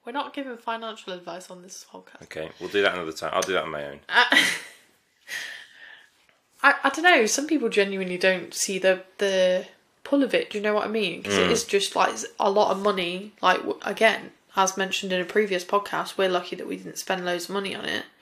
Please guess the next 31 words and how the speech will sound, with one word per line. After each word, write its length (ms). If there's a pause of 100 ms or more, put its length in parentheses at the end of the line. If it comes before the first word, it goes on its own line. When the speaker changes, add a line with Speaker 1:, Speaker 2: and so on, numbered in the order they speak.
Speaker 2:
Yeah. 340 (220)
Speaker 1:
And, 500
you 60
know, 340
got 180
what 160
we 140
wanted 420
out 200
of 120
it 140
and 80
only 200
had, 260
like, 200
a 40 (200)
very 300
small, 640
almost 680
elopement 680
wedding. 460 (120)
Speaker 2:
Hmm. 280 (920)
Speaker 1:
Whereas 220
some 160
people 220
can't 200
be 60
bothered 380
with 100
the 60
fuss. 640